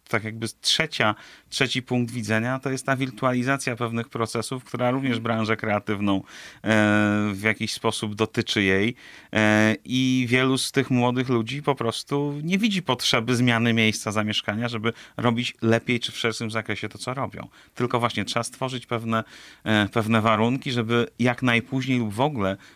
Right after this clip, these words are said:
Speaker 1: tej bariery nie, nie dostrzegali, która jest. Bo tak jak mówi, tak jak powiedziała koleżanka, e, do startu wszyscy mówią, że jest świetnie.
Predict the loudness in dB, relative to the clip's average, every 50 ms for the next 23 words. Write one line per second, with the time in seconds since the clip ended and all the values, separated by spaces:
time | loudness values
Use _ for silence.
0 | _ _ 0 0 2 4 2 2 4 2 2 2 2 0 0 0 0 0 0 0
1 | -2 -2 -2 -4 -4 -4 -4 -4 -4 -2 0 0 0 0 0 0 -2 -2 -6 -8
2 | -8 -4 -4 -4 -2 -2 -4 -4 -6 -8 -14 -20 -20 -20 -20 _ -8 -4 -4 -4
3 | -4 -4 -4 -4 -2 -2 -4 -4 -4 -4 -6 -6 -6 -6 -6 -6 -4 -2 -2 -2
4 | 0 0 -2 -2 -2 -2 -2 -4 -4 -2 -2 -2 -2 -2 -6 -16 -18 -18 -18 -20
5 | -10 _ 0 2 4 4 4 2 0 -2 -12 _ _ _ _ _ _ _ _ -8
6 | -4 -2 -2 -2 0 0 2 2 2 0 -4 -4 -2 0 0 0 -2 -6 -8 -10
7 | -8 -8 -8 -4 -4 -2 -2 -2 -2 -4 -2 -2 -2 -2 -2 -4 -4 -6 -4 -2
8 | -2 -4 -2 -4 -8 -8 -8 -10